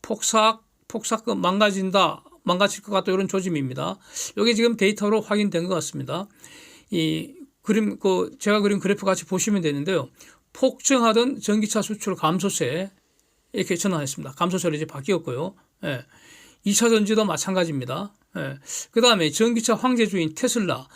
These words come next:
테슬라의 그 매출 추세 한번 보십시오. 제가 그린 건데, 여기에 지금 그 초반 그래프의 좌측하고 그 우측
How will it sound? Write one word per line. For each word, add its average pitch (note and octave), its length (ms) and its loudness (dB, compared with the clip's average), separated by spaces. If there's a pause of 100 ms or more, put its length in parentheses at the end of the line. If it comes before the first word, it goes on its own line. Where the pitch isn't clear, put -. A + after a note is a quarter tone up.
(200)
테슬라의 A#3+ 760 2
그 - 100 -2
매출 G3+ 360 0
추세 A3 240 -2
한번 F3 140 0
보십시오. D#3+ 340 -4
제가 F3 240 0
그린 E3+ 220 -4
건데, D#3+ 420 -2 (400)
여기에 A3+ 200 4
지금 A#3 360 2 (680)
그 F#3+ 100 2 (920)
초반 B3 480 2 (340)
그래프의 G#3 560 2
좌측하고 A3+ 840 2 (100)
그 F3+ 340 0
우측 A#3 500 0